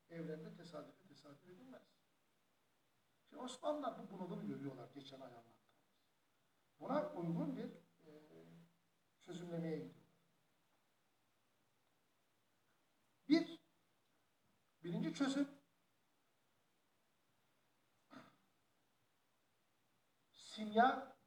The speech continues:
ve kimyanın yükselişi. İslam medeniyetinde, daha doğrusu Osmanlı dünyasında ve on yedinci yüzyıl, e, on altıncı yüzyıl sonu, on yedinci yüzyıl başında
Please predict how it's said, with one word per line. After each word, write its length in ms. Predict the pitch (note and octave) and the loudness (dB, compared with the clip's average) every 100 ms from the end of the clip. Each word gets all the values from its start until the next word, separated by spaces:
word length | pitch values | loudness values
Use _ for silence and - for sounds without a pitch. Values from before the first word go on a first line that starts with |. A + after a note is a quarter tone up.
| - | -18
ve 120 | G#3 | -14
kimyanın 560 | - G#3 G3+ G3 G3+ G#3 | -10 -6 4 6 6 4
yükselişi. 500 | F#3 F3 D#3 - - - _ _ _ _ _ _ _ _ _ _ _ _ _ _ - | -4 -8 -10 -10 -14 -20 _ _ _ _ _ _ _ _ _ _ _ _ _ _ -20
İslam 300 | - D4+ D4 | -2 0 2
medeniyetinde, 600 | G#3 D#3+ C3+ - C3 - - D#3 C#3+ | -2 -6 -10 -14 -20 -20 -20 -20 -14
daha 180 | C#3 | -12
doğrusu 220 | - - D3+ | -12 -16 -20
Osmanlı 440 | - C4 C#4 - | -14 -8 -6 -6
dünyasında 680 | C3+ C3 - - - D#3+ - _ _ - - _ F3 | -10 -14 -18 -20 -20 -20 -20 _ _ -20 -20 _ -6
ve 320 | F3 E3+ E3+ | -4 -4 -4
on 120 | G3+ | -4
yedinci 400 | C4 A3 F3+ E3 | -4 -4 -10 -10
yüzyıl, 360 | D#3 C#3 C3 A#2 - _ _ _ _ _ _ - _ _ _ _ | -8 -10 -12 -14 -16 _ _ _ _ _ _ -20 _ _ _ _
e, 80 | D3 | -18
on 180 | D#3+ G3+ | -8 -2
altıncı 360 | F#3 F3 E3+ E3 | -2 -2 -8 -12
yüzyıl 140 | C#3+ | -14
sonu, 160 | D#3 G3+ | -14 -10
on 60 | |
yedinci 200 | A3 F3+ | -10 -10
yüzyıl 200 | - - | -16 -18
başında 240 | - - | -20 -20